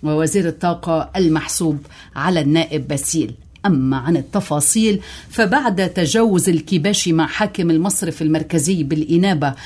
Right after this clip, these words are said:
حول استبدال أموال الكهرباء لدفع مستحقات الشركة المشغلة، كشف النقاب أمس عن استيراد باخرة فيول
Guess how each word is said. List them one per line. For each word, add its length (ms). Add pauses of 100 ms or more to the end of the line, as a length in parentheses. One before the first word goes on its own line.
(160)
حول 300
استبدال 760
أموال 360
الكهرباء 600
لدفع 400
مستحقات 760
الشركة 460
المشغلة، 720 (440)
كشف 380
النقاب 880
أمس 280
عن 140
استيراد 560
باخرة 540
فيول 460